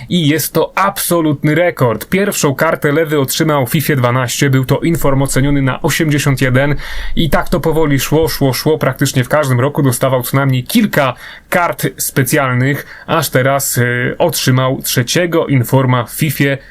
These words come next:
dwadzieścia jeden. Jest to absolutny rekord. Nawet Cristiano Ronaldo czy Leo Messi nie dostali tylu kart, e, specjalnych, jeżeli chodzi o tę formie,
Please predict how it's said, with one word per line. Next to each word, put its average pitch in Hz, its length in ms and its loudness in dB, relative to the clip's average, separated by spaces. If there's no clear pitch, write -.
dwadzieścia 113 540 2
jeden. 123 320 0
Jest 117 160 -2
to 120 200 -2
absolutny 143 600 0
rekord. 135 360 -2
Nawet 120 240 0
Cristiano 143 400 0
Ronaldo 135 380 2
czy 127 160 0
Leo 143 180 2
Messi 131 420 0
nie 156 280 4
dostali 156 500 0
tylu 147 240 2
kart, 131 380 -2
e, 120 180 2
specjalnych, 127 800 -2
jeżeli 123 320 2
chodzi 127 280 2
o 120 40 0
tę 107 140 -4
formie, 127 440 0